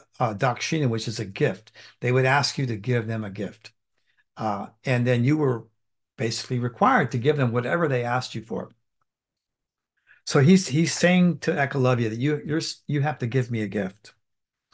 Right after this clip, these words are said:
"Of course," said Ekalavya, "I will be honored to do it. Just ask." Drona saw the relentless look on the face of Arjuna. He said, "I want your thumb, the thumb of your right hand."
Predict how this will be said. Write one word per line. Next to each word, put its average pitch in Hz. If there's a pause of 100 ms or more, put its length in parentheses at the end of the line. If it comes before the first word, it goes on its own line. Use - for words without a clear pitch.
(300)
"Of 151
course," 254
said 143
Ekalavya, 107 (280)
"I 165
will 202
be 196
honored 208
to -
do 127
it. 104
Just 190
ask." 131 (720)
Drona 202
saw 196
the 175
relentless 160
look 160
on 139
the 123
face 139
of 123
Arjuna. 123
He 127
said, 131
"I 139
want 147
your 123
thumb, 98 (240)
the 123
thumb 156
of 131
your 127
right 117
hand." 98